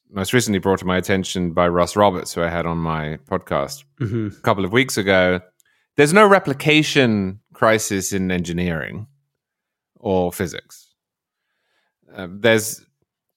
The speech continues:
Speaker 1: I'm sure, some latent wokeism around those institutions, but it's much harder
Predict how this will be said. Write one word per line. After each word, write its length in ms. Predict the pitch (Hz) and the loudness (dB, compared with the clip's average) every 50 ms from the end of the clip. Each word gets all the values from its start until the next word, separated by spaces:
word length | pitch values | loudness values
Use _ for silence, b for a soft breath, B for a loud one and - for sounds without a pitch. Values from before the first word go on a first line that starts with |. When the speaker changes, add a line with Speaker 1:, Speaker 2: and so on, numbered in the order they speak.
| _ _ | _ _
Speaker 1:
I'm 100 | 104 101 | -8 -6
sure, 540 | - - - 139 131 120 87 73 60 64 - - _ _ _ _ _ _ _ _ _ | -4 0 4 4 6 6 4 2 -2 -6 -10 -12 _ _ _ _ _ _ _ _ _
some 500 | - - 107 95 90 82 80 71 64 - _ _ _ _ _ _ _ _ _ _ _ _ _ _ _ _ _ _ | -10 -6 -4 -4 -4 -4 -6 -10 -12 -18 _ _ _ _ _ _ _ _ _ _ _ _ _ _ _ _ _ _
latent 520 | 87 95 95 87 80 - - 80 69 - - _ _ _ _ _ _ _ _ _ _ 95 | -8 -6 -4 -4 -6 -8 -12 -14 -14 -14 -18 _ _ _ _ _ _ _ _ _ _ -6
wokeism 720 | 92 95 98 98 - - 110 92 80 87 82 78 90 98 101 - _ _ _ _ _ _ _ _ _ _ _ _ _ _ - | -4 -2 -2 -2 -2 -4 -4 -4 -4 -6 -8 -8 -10 -12 -12 -16 _ _ _ _ _ _ _ _ _ _ _ _ _ _ -10
around 480 | 90 90 90 92 90 87 85 85 87 80 | -6 -4 -2 0 0 0 -2 -4 -6 -6
those 380 | 87 85 82 78 78 - - | -6 -6 -6 -6 -8 -10 -10
institutions, 880 | - - 95 87 87 - 90 - - 175 190 185 - - 127 104 98 - - _ _ _ _ _ | -10 -10 -10 -10 -10 -12 -12 -6 -2 0 0 0 0 0 -2 -4 -4 -6 -10 _ _ _ _ _
but 140 | - 131 131 | 0 2 2
it's 160 | 151 - - | 2 2 2
much 360 | 156 160 175 170 135 - - | 4 4 4 4 2 0 -2
harder 720 | - - - 143 135 127 127 123 98 98 87 76 58 - | -6 -2 2 4 6 6 6 6 4 0 -4 -6 -8 -10